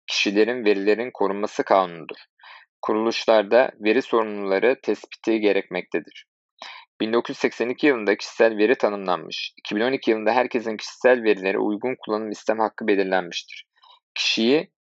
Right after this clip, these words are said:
belirleyebilen veri kişiye özeldir ve korunmalıdır. Avrupa Birliği'nde kişisel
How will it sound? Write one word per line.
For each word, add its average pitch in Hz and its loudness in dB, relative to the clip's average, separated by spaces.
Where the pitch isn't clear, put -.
belirleyebilen 107 2
veri 113 2
kişiye - 2
özeldir 110 2
ve 107 0
korunmalıdır. 92 -4
Avrupa 143 2
Birliği'nde 101 0
kişisel - 0